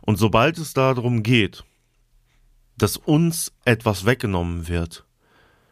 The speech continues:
fangen wir an, ohne Rücksicht auf Verluste zu schauen, wie können wir das erhalten, was wir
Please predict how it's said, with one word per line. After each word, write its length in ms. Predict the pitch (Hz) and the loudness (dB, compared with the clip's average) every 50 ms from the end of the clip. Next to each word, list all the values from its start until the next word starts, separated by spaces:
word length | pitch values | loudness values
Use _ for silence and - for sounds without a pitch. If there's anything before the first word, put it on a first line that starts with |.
| _ _ _ _ | _ _ _ _
fangen 520 | - - - 117 131 151 160 165 160 135 | -10 -2 0 0 0 2 0 -2 -2 0
wir 160 | 120 139 113 90 | 0 0 2 4
an, 240 | 110 123 135 127 | 2 2 2 -2
ohne 380 | - - 127 131 147 160 147 110 | -2 0 0 2 4 2 2 2
Rücksicht 400 | 113 123 - - - 120 - - | 0 -2 -2 -4 -6 -6 -2 0
auf 140 | 95 98 - | 0 0 0
Verluste 680 | - 101 95 101 110 110 - - - 113 110 110 107 104 - _ _ _ _ _ _ _ _ _ _ _ _ _ _ _ | 0 0 2 2 2 0 -2 -2 0 2 2 2 0 -2 -8 _ _ _ _ _ _ _ _ _ _ _ _ _ _ _
zu 180 | - - 117 101 | -6 -4 -2 0
schauen, 560 | - - 120 113 117 123 131 139 139 123 117 - _ _ _ _ _ _ _ _ _ _ | 2 4 4 4 4 2 0 -2 -4 -6 -10 -16 _ _ _ _ _ _ _ _ _ _
wie 200 | - 98 131 156 | -2 0 0 0
können 420 | - - 143 139 131 131 127 123 101 | 2 2 0 0 2 0 -2 -4 -2
wir 200 | 110 113 113 98 | 0 0 0 0
das 440 | - - 120 117 127 131 - - | 0 0 0 0 0 -2 -8 -10
erhalten, 680 | - - 104 95 98 107 107 110 - - 110 98 95 87 | -2 -2 0 2 2 2 2 2 0 -2 -4 -6 -4 0
was 280 | 101 98 90 - - - | -2 -2 -2 -2 -6 -4
wir 300 | 92 92 92 90 90 85 | 0 2 2 2 2 0